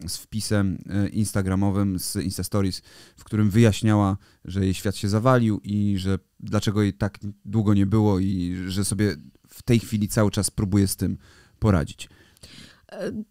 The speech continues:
Speaker 2: utrata kogokolwiek bliskiego, no, rodzica, takich najbliższych osób jest niezwykle,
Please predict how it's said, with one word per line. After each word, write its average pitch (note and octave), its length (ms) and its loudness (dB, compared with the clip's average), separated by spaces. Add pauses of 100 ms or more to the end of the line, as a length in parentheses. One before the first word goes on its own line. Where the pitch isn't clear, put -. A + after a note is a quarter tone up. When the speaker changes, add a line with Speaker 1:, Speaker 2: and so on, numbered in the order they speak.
(160)
Speaker 2:
utrata A3+ 760 4 (180)
kogokolwiek G#3+ 680 4
bliskiego, G3 640 0
no, F#3+ 200 0
rodzica, G3 760 2
takich F#3+ 380 -2
najbliższych F#3+ 460 -2
osób F#3+ 260 -2
jest - 420 -8
niezwykle, G3+ 720 2